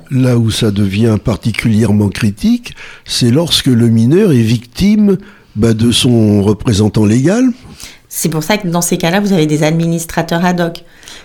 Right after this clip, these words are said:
Speaker 2: C'est une entité qui sera indépendante,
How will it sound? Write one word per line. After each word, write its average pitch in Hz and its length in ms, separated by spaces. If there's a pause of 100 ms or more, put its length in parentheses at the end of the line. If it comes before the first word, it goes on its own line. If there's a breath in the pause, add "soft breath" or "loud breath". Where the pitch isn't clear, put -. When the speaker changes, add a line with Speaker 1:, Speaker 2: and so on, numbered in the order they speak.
(100)
Speaker 2:
C'est - 180
une 170 120
entité 214 840
qui - 140
sera - 240
indépendante, 156 960